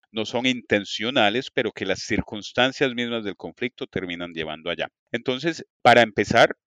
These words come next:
unas declaraciones de alto nivel, tanto de Rusia como de los líderes de, de la otan, descartando el uso de armas nucleares. So-, solo la, la invocarlas, eh, me parece que, que raya en lo irresponsable. Entonces,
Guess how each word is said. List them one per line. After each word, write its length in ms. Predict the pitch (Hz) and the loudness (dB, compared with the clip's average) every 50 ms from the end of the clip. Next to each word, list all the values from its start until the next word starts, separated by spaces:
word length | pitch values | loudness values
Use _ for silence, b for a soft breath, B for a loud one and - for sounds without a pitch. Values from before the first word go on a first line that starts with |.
| _ - | _ -14
unas 200 | 113 113 120 123 | -4 -2 -2 0
declaraciones 760 | 123 110 - 110 95 87 90 - - 90 95 110 117 117 98 | 0 0 2 2 2 2 0 -2 -4 -6 -2 -4 -4 -4 -2
de 160 | 90 104 104 | 2 4 6
alto 360 | 104 110 113 107 - - 139 139 | 6 6 6 2 2 -2 -2 0
nivel, 420 | 120 101 90 85 85 104 135 156 _ _ _ _ _ _ _ - | 0 0 0 0 0 -2 -4 -8 _ _ _ _ _ _ _ -4
tanto 340 | - 92 90 78 - - 80 | -2 -2 -2 -2 -8 -10 -10
de 140 | 78 73 71 | -10 -8 -8
Rusia 400 | 80 92 113 117 - - 120 107 | -6 -8 -8 -8 -6 -8 -8 -8
como 300 | - - 90 87 82 80 | -8 -12 -10 -8 -6 -6
de 80 | 78 | -6
los 180 | 76 78 73 71 | -6 -8 -12 -10
líderes 440 | 80 80 82 85 90 104 110 98 92 | -8 -6 -4 -2 -2 0 -2 -2 -4
de, 240 | 101 85 76 69 71 | -4 -6 -6 -8 -8
de 120 | 73 78 | -10 -8
la 120 | 76 73 71 | -8 -8 -8
otan, 400 | - - 95 90 95 113 143 - _ _ _ | -8 -4 -2 -2 -2 -2 -4 -14 _ _ _
descartando 880 | _ 98 123 117 117 - - - 117 107 95 _ - 110 107 104 101 110 | _ 2 2 2 2 2 -2 0 0 0 0 _ 2 2 2 2 0 -6
el 80 | 104 | -6
uso 180 | 101 98 98 104 | -6 -6 -4 -2
de 100 | 92 90 | -2 -2
armas 200 | 85 87 90 87 | -2 -2 -6 -12
nucleares. 460 | 87 82 - - 78 73 69 65 62 - | -12 -14 -12 -10 -8 -8 -8 -8 -10 -16
So-, 220 | - 78 78 78 | -16 -16 -16 -16
solo 280 | - - 98 95 101 104 | -12 -10 -8 -6 -2 2
la, 280 | 110 101 92 85 73 | 4 6 6 4 2
la 180 | 92 95 87 80 | 0 -2 -2 -2
invocarlas, 960 | - 95 101 95 90 85 92 85 - - - 113 120 127 139 139 131 123 - | -2 -6 -8 -8 -6 -4 -4 -4 -2 2 4 4 4 4 4 2 0 2 2
eh, 160 | 110 101 98 87 | 0 0 0 0
me 160 | 90 92 87 | -2 -8 -6
parece 380 | - 92 87 87 90 95 117 | -2 0 0 0 0 -2 -8
que, 240 | - - 104 90 80 - _ | -8 -4 -4 -4 -4 -6 _
que 140 | - - 98 | -4 -4 -4
raya 580 | - - 107 113 113 127 135 135 143 143 135 - | -2 2 4 6 8 8 8 8 8 6 6 6
en 180 | - 117 110 101 | 2 -6 -6 -4
lo 100 | 95 92 | -4 -6
irresponsable. 920 | 90 85 87 82 - - - 87 85 - - 101 87 85 90 110 139 - _ | -4 -4 -6 -8 -8 -10 -12 -12 -10 -4 -2 -2 0 0 -2 -6 -8 -8 _
Entonces, 640 | - 120 117 101 90 - 101 98 104 113 131 127 | -6 -6 -6 -6 -6 -8 -12 -12 -10 -8 -10 -10